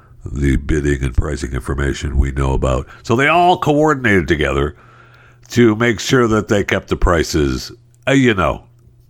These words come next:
pretty fixed. Pretty fixed. So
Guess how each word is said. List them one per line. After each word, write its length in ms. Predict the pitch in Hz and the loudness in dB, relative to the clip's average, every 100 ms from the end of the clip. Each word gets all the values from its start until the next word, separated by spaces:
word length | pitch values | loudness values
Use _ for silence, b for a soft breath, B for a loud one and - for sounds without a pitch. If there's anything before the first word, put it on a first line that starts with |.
| - | -4
pretty 200 | 123 87 | -2 0
fixed. 500 | - 71 - - - - - _ _ _ - | -2 -4 -6 -14 -16 -20 -20 _ _ _ -4
Pretty 400 | 139 135 120 101 | 0 2 4 2
fixed. 400 | - 82 - - | 0 -2 -2 -4
So 400 | 110 95 87 - | 0 2 2 -2